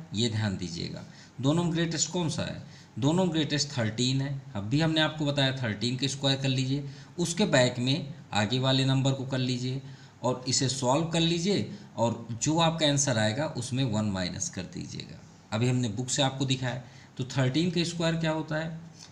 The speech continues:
तो थर्टीन का आपको, अ, square आप इसे two type से कर सकते हैं। देखिए हम यहाँ पे दो तरीके से आपको दिखा रहे हैं कि आप इसे कैसे solve करिएगा।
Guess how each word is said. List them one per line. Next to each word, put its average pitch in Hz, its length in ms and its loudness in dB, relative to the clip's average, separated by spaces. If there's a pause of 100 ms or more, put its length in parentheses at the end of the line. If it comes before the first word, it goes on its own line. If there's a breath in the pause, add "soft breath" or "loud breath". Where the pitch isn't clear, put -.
(180)
तो 127 400 0
थर्टीन 120 460 0
का 156 200 2
आपको, 135 460 0
अ, - 1300 -6
square 123 560 2 (1200 loud breath)
आप 147 200 2
इसे 247 160 0 (140)
two 202 120 4
type 107 260 6
से - 160 0
कर 90 180 -4
सकते - 360 -8
हैं। 87 120 -8
देखिए 104 340 -4 (400 loud breath)
हम 120 120 2
यहाँ 143 140 4
पे 151 120 0
दो 156 240 2
तरीके 139 320 4
से 123 120 2
आपको 107 200 0
दिखा 101 280 -2
रहे 113 120 0
हैं 139 80 -2
कि 151 80 -2
आप 131 160 0
इसे 131 180 2
कैसे 101 340 -2
solve 87 260 -6
करिएगा। - 480 -10